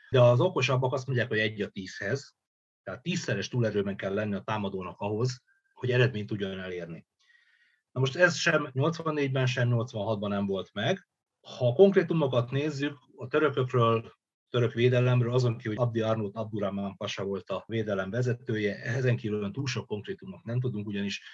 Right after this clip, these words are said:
nincsen Zsolt kimutatás, nincsen, legalábbis én nem tudok róla, hogy létezne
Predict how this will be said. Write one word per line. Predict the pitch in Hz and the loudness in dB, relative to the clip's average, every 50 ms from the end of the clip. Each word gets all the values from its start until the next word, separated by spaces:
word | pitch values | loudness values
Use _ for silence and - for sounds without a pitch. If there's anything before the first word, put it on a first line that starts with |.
| - - - _ | -20 -20 -10 _
nincsen | - 131 139 131 123 120 104 101 98 - - | -2 0 0 0 2 0 0 0 -2 -6 -10
Zsolt | - 110 117 113 104 104 | -6 -2 -2 -2 -2 -4
kimutatás, | - 117 104 107 104 - 101 - - 98 98 - | -6 -8 -6 -6 -6 -8 -10 -8 -6 -6 -6 -6
nincsen, | - 107 110 113 113 - 104 95 95 95 101 101 | -6 -6 -4 -4 -4 -4 -6 -6 -6 -6 -8 -6
legalábbis | 107 120 120 123 104 98 | -4 -2 -2 -2 -2 -2
én | - 123 | 0 2
nem | 120 123 127 | 4 4 4
tudok | 123 104 95 - | 4 2 0 -2
róla, | 104 98 98 98 98 | 0 0 2 2 0
hogy | 101 98 98 95 | -2 -4 -4 -4
létezne | 104 107 101 98 - 90 85 - 101 104 113 123 | -2 -2 -4 -4 -6 -10 -12 -10 -6 -6 -6 -6